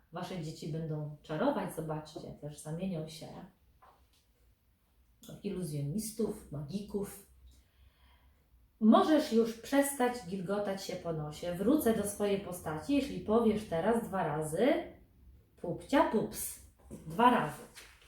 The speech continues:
„Pupcia, pups”. Brawo, udało ci się. Bawimy się dalej. I jak myślicie, co odpowiedzą wasze dzieci? Ja myślę, że tak, bo będą ciekawe, co będzie się działo na następnych kartach.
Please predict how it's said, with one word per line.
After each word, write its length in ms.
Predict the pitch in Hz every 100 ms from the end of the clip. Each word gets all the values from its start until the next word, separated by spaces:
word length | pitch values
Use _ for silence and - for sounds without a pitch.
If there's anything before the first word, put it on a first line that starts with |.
| -
„Pupcia, 400 | 160 - - 320
pups”. 340 | - - - - - - - - - - _ _ - - _ _ _ _
Brawo, 720 | 175 254 330 262 - - -
udało 500 | 247 311 320 226 185
ci 160 | - -
się. 160 | - 139 -
Bawimy 500 | 214 269 233 226 202
się 180 | - 196
dalej. 580 | 160 147 143 175 294 415 - - _ _ -
I 60 | 202
jak 160 | 202
myślicie, 420 | 196 - - 196
co 80 | 196
odpowiedzą 440 | 214 202 185 180 180
wasze 240 | 170 165
dzieci? 340 | 160 - 233
Ja 120 | 214 175
myślę, 300 | 180 190 175
że 100 | 170
tak, 300 | 214 170 151
bo 80 |
będą 340 | 160 180 170 185
ciekawe, 420 | 208 190 185 170
co 140 | 175
będzie 760 | 165 165 160 170 180 - - 160
się 140 | 208
działo 260 | 185 175 180
na 80 | 190
następnych 540 | 185 - 151 190 208
kartach. 580 | 277 - 160 156 -